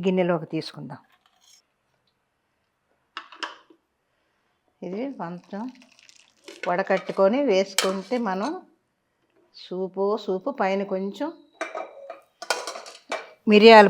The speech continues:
పొడి వేసుకోవాలి అంతే. పైన కొంచెం కొత్తిమీర వేద్దాం.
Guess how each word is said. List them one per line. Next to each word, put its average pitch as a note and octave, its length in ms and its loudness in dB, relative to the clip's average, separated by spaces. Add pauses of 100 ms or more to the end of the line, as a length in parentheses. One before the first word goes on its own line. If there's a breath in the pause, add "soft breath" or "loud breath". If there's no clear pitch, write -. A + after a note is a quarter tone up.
పొడి G#3 240 6
వేసుకోవాలి F3 500 2
అంతే. F3+ 180 -4 (280)
పైన F#3 260 -6 (120)
కొంచెం F3+ 360 -12 (100)
కొత్తిమీర E3+ 460 -10 (1200)
వేద్దాం. E3 360 -8